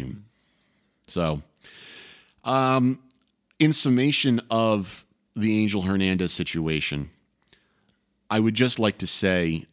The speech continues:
Speaker 2: to everyone out there, um, if you've never had a bad day at the office,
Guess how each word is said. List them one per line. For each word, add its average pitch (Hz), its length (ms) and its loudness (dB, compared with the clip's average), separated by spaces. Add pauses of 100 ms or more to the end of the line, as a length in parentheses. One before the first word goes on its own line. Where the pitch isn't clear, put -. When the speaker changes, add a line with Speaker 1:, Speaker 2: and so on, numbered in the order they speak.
Speaker 2:
to 82 640 -2 (760)
everyone 90 380 0
out 73 220 -6
there, 67 340 -12 (1120)
um, 82 480 -2 (1500)
if 101 160 -2
you've 120 180 2
never 120 200 2
had 104 220 -2
a 92 40 0
bad 87 340 -2
day 87 200 -2
at 85 80 -4
the 78 140 -4
office, 78 560 -8